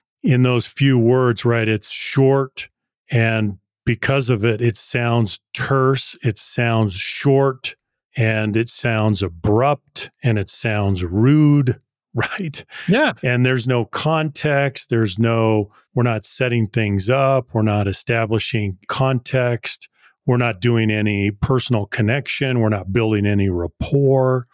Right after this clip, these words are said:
Speaker 2: Yeah.
Speaker 1: So we have to be careful about that.
Speaker 2: It's something that I've had to work on personally as someone who, in an attempt to be efficient or pragmatic or whatever word you want to use,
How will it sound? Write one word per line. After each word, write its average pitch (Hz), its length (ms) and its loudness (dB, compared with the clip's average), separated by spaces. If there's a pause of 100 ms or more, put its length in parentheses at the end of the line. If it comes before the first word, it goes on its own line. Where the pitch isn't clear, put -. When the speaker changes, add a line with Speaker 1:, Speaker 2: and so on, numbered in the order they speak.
(440)
Speaker 2:
Yeah. 101 140 -2 (280)
Speaker 1:
So - 140 0
we 120 80 4
have 135 80 -2
to - 80 -8
be 120 100 0
careful 120 320 -2
about 90 260 -4
that. 80 240 -6 (280)
Speaker 2:
It's 160 140 -4
something 180 220 0
that 170 100 2
I've 160 140 0
had 165 140 -2
to 156 60 2
work 156 220 2
on 143 200 0
personally 113 720 -4 (260)
as 135 200 -2
someone 139 380 -2
who, 123 540 2 (280)
in 135 80 2
an 135 140 0
attempt 143 340 -2
to - 80 -4
be 127 460 0 (120)
efficient 123 600 -4 (200)
or 123 100 0
pragmatic 120 640 -2
or 113 80 0
whatever 117 280 2
word 113 260 2
you 131 100 0
want 110 160 -2
to 120 60 -6
use, - 340 -4